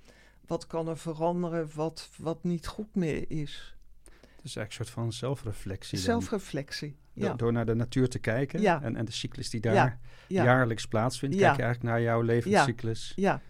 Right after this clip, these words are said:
Speaker 1: zeker.
Speaker 2: En, en, en, en, ja, oké.
Speaker 1: Ja. En
Speaker 2: Een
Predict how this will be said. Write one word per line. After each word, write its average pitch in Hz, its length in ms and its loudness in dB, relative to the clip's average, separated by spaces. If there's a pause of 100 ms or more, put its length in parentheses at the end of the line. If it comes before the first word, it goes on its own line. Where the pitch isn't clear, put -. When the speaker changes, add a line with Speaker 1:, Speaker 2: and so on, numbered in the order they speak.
(320)
Speaker 1:
zeker. - 480 -2
Speaker 2:
En, 110 200 -2
en, 107 240 -4
en, 107 300 -6
en, 120 260 -8
ja, 107 240 -4 (260)
oké. 180 200 -2
Speaker 1:
Ja. 180 180 0 (640)
En 170 200 0
Speaker 2:
Een - 560 -8